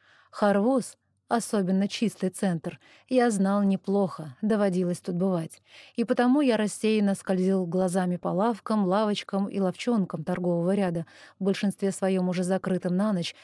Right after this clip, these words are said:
пока не наткнулся взглядом на характерную вывеску. И сам не заметил, как придержал, а там и вовсе остановил гранита.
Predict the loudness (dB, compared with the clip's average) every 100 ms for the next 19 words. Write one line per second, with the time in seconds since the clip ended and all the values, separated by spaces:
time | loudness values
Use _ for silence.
0 | -20 _ -2 0 0 0 -2 -2 0 0
1 | -2 -4 -2 -2 -2 0 0 -2 0 0
2 | 0 -2 -2 -4 -4 -2 0 -2 0 -2
3 | -2 -6 -10 -12 -12 -16 -20 -20 -14 -2
4 | -2 0 2 2 2 2 2 2 0 -2
5 | -4 -4 -4 0 0 0 0 -2 -2 -8
6 | -4 -2 0 0 0 -2 -4 -4 -6 -6
7 | -4 -2 -2 -2 -4 -2 -2 -2 -4 -10